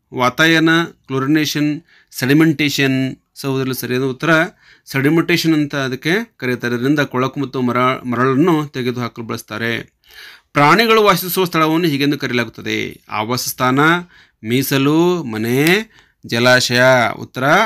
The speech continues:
ಆವಾಸ ಸ್ಥಾನ. ನಲವತ್ತೊಂಬತ್ತನೇ, ಪ್ರಾಜೆಕ್ಟ್ ಟೈಗರ್ ಅನ್ನು ಪ್ರಾರಂಭಿಸಿದ ವರ್ಷ ನೈನ್ಟೀನ್ ಸೆವೆಂಟಿ ಫೈವ್, ನೈನ್ಟೀನ್ ಏಯ್ಟಿ ತ್ರೀ, ನೈನ್ಟೀನ್ ಸೆವೆಂಟಿ ತ್ರೀ, ನೈನ್ಟೀನ್ ಫಿಫ್ಟಿ ಸೆವೆನ್.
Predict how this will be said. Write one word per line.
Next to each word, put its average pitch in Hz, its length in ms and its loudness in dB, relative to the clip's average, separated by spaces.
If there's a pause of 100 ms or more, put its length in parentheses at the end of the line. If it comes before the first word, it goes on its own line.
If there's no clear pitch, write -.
ಆವಾಸ 127 500 0
ಸ್ಥಾನ. 120 320 -6 (2500)
ನಲವತ್ತೊಂಬತ್ತನೇ, 143 580 2
ಪ್ರಾಜೆಕ್ಟ್ 170 440 0
ಟೈಗರ್ 175 280 4
ಅನ್ನು 175 160 4
ಪ್ರಾರಂಭಿಸಿದ 151 440 0
ವರ್ಷ 135 280 -2
ನೈನ್ಟೀನ್ 127 480 -2
ಸೆವೆಂಟಿ 147 280 -2
ಫೈವ್, 160 340 0 (120)
ನೈನ್ಟೀನ್ 123 300 -2
ಏಯ್ಟಿ 135 200 0
ತ್ರೀ, 151 220 0
ನೈನ್ಟೀನ್ 127 320 0
ಸೆವೆಂಟಿ 127 280 -2
ತ್ರೀ, 143 160 -6
ನೈನ್ಟೀನ್ 120 440 -2
ಫಿಫ್ಟಿ 123 300 -12
ಸೆವೆನ್. 123 380 -2